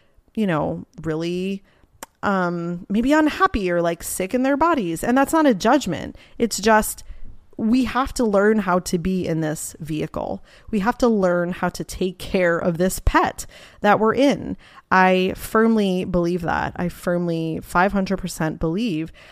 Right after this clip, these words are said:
that that's where we're often going awry in birth and in life and in midwifery and all of it. Um, we're not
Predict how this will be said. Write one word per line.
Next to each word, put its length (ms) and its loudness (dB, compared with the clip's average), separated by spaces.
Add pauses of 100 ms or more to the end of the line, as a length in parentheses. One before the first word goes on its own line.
(140)
that 160 0
that's 340 4
where 520 2
we're 180 0
often 640 0 (280)
going 280 2
awry 640 0
in 160 -2
birth 340 2
and 120 -4
in 140 -2
life 300 2
and 100 -6
in 120 -6
midwifery 540 0
and 100 -2
all 180 0
of 100 0
it. 240 -6 (300)
Um, 260 0
we're 160 0
not 520 2